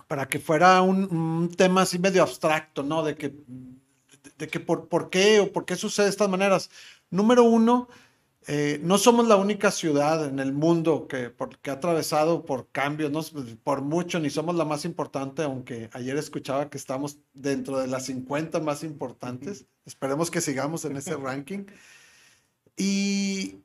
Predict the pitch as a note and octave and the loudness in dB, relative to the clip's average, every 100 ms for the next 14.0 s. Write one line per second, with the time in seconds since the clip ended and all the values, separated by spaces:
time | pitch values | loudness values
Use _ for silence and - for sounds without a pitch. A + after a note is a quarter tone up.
0 | _ G#3 A3+ B3 C#4+ C#4+ C4+ C#4 C#4+ C#4 | _ -4 0 4 6 6 4 2 2 4
1 | B3+ B3+ A#3 A3+ A3+ A3 A3 G#3+ F#3+ G#3 | 4 4 2 2 0 0 -2 0 -2 -2
2 | - E3+ - D#3+ C3+ C3 B2 A#2+ - _ | -4 -4 -2 0 0 -2 -8 -12 -20 _
3 | E3 D#3+ D#3+ D#3 E3+ G#3 G3+ G3+ G3 A#3 | -4 -2 0 2 2 0 0 0 2 2
4 | A#3+ B3 - - _ D3+ D3 - - F#3 | 2 0 -2 -8 _ -2 0 0 0 -2
5 | F#3+ G3 G3 F#3 G3 F#3 C#3 C#3 C#3+ - | 0 -2 0 -2 -2 -2 0 0 -2 -4
6 | - - - _ _ - - B2 - - | -14 -20 -20 _ _ -20 -18 -18 -18 -14
7 | D#3+ E3+ F#3 A3 A3 A3+ G#3 E3+ D#3 C#3+ | -2 2 4 4 4 2 0 0 0 -2
8 | - D3+ E3+ G3+ F#3 D#3 D3 E3+ D#3+ E3+ | -4 -2 -2 -2 -2 -4 -4 -2 -2 -2
9 | E3 D3+ D3 - D#3+ D#3 C#3+ C3+ - D3 | -4 -4 -6 -6 -4 -4 -8 -14 -8 -8
10 | C#3+ C#3 - B2 D3 C#3 C3+ A#2+ - B2 | -8 -10 -12 -8 -6 -6 -6 -10 -12 -10
11 | C#3 D3 C#3 E3+ D#3+ E3 C#3 C3 C#3+ D#3 | -6 -6 -4 -6 -4 -4 -4 -2 -2 -2
12 | D#3+ F3 F#3+ G3+ - F3+ G3 G3 F3 D3+ | -4 -2 0 0 2 2 2 0 -2 -2
13 | F3 G3 G#3+ G#3+ G3 E3+ D#3 D#3+ G3+ | -2 0 0 -2 -2 -2 2 0 0